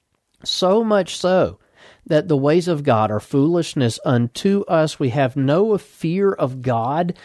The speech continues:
before our eyes, and the way of peace we have not known, according to the book of Romans chapter three. So from Ephesians two one, "And you hath he quickened who were dead in trespasses and in sins," we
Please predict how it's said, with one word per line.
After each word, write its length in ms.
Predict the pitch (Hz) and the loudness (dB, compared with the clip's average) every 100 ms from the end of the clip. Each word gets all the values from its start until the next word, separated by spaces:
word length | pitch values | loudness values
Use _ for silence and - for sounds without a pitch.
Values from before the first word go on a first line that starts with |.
| - - | -20 -2
before 480 | 131 - 147 139 143 | -2 0 0 0 0
our 200 | 143 110 - | -2 -2 0
eyes, 580 | 143 139 147 147 139 - | 0 2 2 0 -2 -6
and 260 | - 143 131 | -6 -2 -2
the 80 | 127 | 0
way 220 | 131 170 | 0 0
of 140 | 165 | 0
peace 280 | - 143 - | -2 -2 -2
we 100 | 139 | -4
have 220 | 110 110 | -2 -4
not 260 | - 98 - | -4 -6 -2
known, 340 | 185 175 104 - | -2 -2 -4 -6
according 420 | - - 123 120 | -4 2 2 2
to 120 | 131 | 0
the 80 | 117 | 0
book 220 | 104 110 | 0 -2
of 100 | 104 | -2
Romans 320 | 98 104 101 | -2 -2 -2
chapter 320 | - 90 82 95 | -4 -8 -6 -8
three. 320 | - 151 - _ _ - - | 0 0 0 _ _ -20 -18
So 180 | - 202 | 0 0
from 200 | - 190 | 2 2
Ephesians 480 | 156 185 160 139 - | 4 2 2 0 0
two 200 | - 135 | -2 -2
one, 460 | 117 107 127 117 113 | 0 0 0 -2 -4
"And 180 | 139 123 | -2 0
you 140 | 127 | 2
hath 200 | 123 113 | 0 -2
he 100 | 120 | -4
quickened 420 | - 135 - 120 | -2 -2 -2 -4
who 120 | 135 | -2
were 100 | 117 | -2
dead 200 | 110 113 | 0 2
in 120 | 110 107 | 0 -2
trespasses 680 | 117 104 - 104 - 110 | -4 -4 -2 -2 -2 -4
and 140 | 104 92 | -2 -4
in 80 | |
sins," 420 | 92 92 87 117 143 | -6 -6 -4 -4 0
we 380 | 139 123 127 | 2 2 0